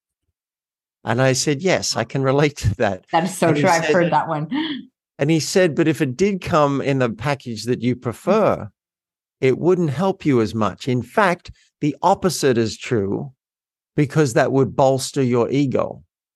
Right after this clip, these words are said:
Speaker 2: <laughs>
Speaker 1: Or bolster your i-,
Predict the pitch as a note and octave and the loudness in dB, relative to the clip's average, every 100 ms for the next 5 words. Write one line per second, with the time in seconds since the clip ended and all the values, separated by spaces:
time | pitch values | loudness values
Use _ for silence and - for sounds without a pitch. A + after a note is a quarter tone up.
0 | _ _ _ - E3+ - - _ _ _ | _ _ _ -6 -6 -8 -20 _ _ _
1 | _ _ _ _ _ _ _ _ _ C3 | _ _ _ _ _ _ _ _ _ -6
2 | G2+ - C3+ D3+ - E3 C#3 B2+ A#2+ A#2+ | -2 2 2 2 0 2 4 4 4 2